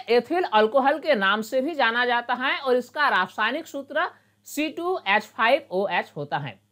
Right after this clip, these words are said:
ये पॉइंट बहुत ही इंपॉर्टेंट है कि एथेनॉल का रासायनिक सूत्र होता है सी टू एच फ़ाइव ओ एच और इसे एथिल अल्कोहल के नाम से भी जाना जाता है। एथेनॉल एक अच्छा विलायक है, इसलिए इसका उपयोग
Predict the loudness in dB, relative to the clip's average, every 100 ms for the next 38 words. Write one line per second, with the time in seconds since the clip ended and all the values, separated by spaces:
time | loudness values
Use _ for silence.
0 | _ _ _ _ 0 4 4 4 4 2
1 | 2 0 -4 0 2 2 0 0 -2 -2
2 | -6 -4 -4 -4 -4 -2 4 6 6 2
3 | 0 0 0 -4 -4 -6 -12 -16 -12 -6
4 | -4 0 0 2 0 -4 _ _ _ -4
5 | -4 -4 -4 -2 2 2 0 0 2 2
6 | 0 0 2 2 -2 -16 _ _ _ 4
7 | 4 4 0 2 2 2 2 2 -2 -6
8 | -2 -2 0 -2 -2 -2 -2 -2 -2 -4
9 | -4 -6 -6 -4 -2 -2 -2 -2 -6 -10
10 | -14 _ _ _ _ _ _ _ _ _
11 | _ _ _ _ _ _ 2 4 4 4
12 | 4 2 4 4 4 0 -2 -2 2 2
13 | 4 4 4 2 -2 -2 -2 -6 -10 -8
14 | -6 -4 -4 0 4 4 6 6 6 4